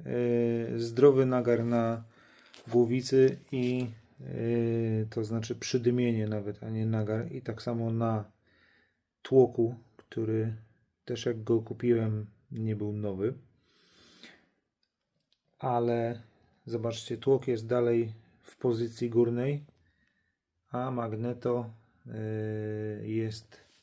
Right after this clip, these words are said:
ustawiony w sposób niewłaściwy i nie, nie jest to zerwany klin na magnecie. Po prostu przeskakuje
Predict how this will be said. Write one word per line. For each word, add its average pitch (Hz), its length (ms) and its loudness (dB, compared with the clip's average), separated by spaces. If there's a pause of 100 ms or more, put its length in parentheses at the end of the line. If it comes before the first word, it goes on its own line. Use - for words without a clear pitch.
(840)
ustawiony 117 560 -6
w 104 40 -14
sposób 117 400 -12
niewłaściwy 117 760 -6 (600)
i 117 320 -4
nie, 120 300 -2
nie 127 200 -2
jest 113 340 -8
to 113 120 0
zerwany 117 480 0
klin 127 260 -2
na 117 100 0
magnecie. 113 580 -2 (1000)
Po 127 120 -6
prostu 147 580 0
przeskakuje 117 920 0